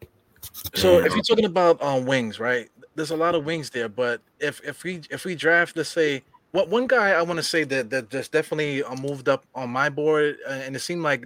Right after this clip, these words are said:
Speaker 1: N B A draft dot net's board too, um, this, um, Benedict Ma-, Mathurin guy, dude. You know, I, I kinda
Speaker 2: Mm-hmm.
Speaker 1: like him a lot. Now he's starting to, he's starting, 'cause I'm, I'm, all I'm doing is watching videos now. Everybody's doing that. So, I mean, he moved up on, on me. So if we draft him,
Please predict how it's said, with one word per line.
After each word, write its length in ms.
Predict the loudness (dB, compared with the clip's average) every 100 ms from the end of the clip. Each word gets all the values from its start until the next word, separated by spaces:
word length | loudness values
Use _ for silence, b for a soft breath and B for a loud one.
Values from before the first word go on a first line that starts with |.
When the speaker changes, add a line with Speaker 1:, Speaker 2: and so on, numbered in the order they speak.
| -10
Speaker 1:
N 120 | -8
B 140 | -6 -4
A 20 |
draft 300 | -2 -2 -2
dot 160 | -4
net's 200 | -4 -6
board 240 | -4 -4 -2
too, 340 | -2 -4 -4
um, 280 | -8 -8 -8
this, 260 | -10 -10 -8
um, 160 | -8
Benedict 640 | -4 -6 -6 -4 -6 -6 -12
Ma-, 120 | -10 -10
Mathurin 440 | -10 -6 -4 -4
guy, 200 | -4 -8 -10
dude. 220 | -14 -14 -16 _ _ _ _ _
You 80 | -2
know, 60 | 0
I, 140 | 2
I 40 | 2
kinda 220 | 2 2
Speaker 2:
Mm-hmm. 60 |
Speaker 1:
like 140 | 2 0
him 100 | 0
a 60 | 2
lot. 240 | 2 2 _ _ -12
Now 280 | -10 -8 -8
he's 180 | -8
starting 240 | -4 -4 -2
to, 160 | -4 -4
he's 120 | -6
starting, 260 | -4 -4 -4
'cause 180 | 2 4
I'm, 200 | 4 0
I'm, 180 | -6 -2
all 120 | 0 0
I'm 100 | 0
doing 180 | 0 0
is 80 |
watching 320 | 0 -2 -2 -6
videos 280 | -4 -4 -6
now. 100 | -6
Everybody's 460 | 0 2 4 2
doing 240 | -2 -8 -8
that. 140 | -14 _ _ _ _ _
So, 240 | -2 0 0
I 40 |
mean, 140 | -2 -4
he 120 | -4
moved 300 | -4 -4 0
up 140 | 0
on, 160 | -2 -6 -8
on 120 | -10
me. 100 | -8
So 360 | -2 -2 -2 -6 _ _ _ _
if 160 | -2 0
we 100 | -2
draft 400 | 4 4 4 2
him, 440 | 2 4 2 -6